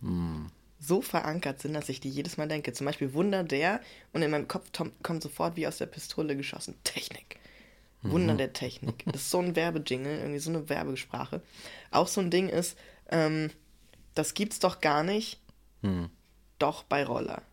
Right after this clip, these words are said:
Speaker 1: <laughs> Was?
Speaker 2: Ich kann nicht, wenn jemand sagt, das gibt's doch gar nicht, muss ich das immer denken. Weil ich
Speaker 1: <laughs>
Speaker 2: irgendwie, als ich kleiner war, war das eine aktu-,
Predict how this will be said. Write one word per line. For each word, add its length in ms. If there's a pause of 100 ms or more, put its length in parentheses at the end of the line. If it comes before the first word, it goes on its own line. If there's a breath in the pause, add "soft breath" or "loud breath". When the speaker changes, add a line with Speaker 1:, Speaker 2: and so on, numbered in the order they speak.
(120)
Speaker 1:
<laughs> 220
Was? 1160
Speaker 2:
Ich 160
kann 240
nicht, 220
wenn 160
jemand 240
sagt, 240
das 140
gibt's 240
doch 180
gar 220
nicht, 240 (340 soft breath)
muss 200
ich 120
das 200
immer 320
denken. 520 (760 soft breath)
Weil 200
ich 120
Speaker 1:
<laughs> 20
Speaker 2:
irgendwie, 580 (380)
als 200
ich 100
kleiner 320
war, 200
war 80
das 180
eine 160
aktu-, 220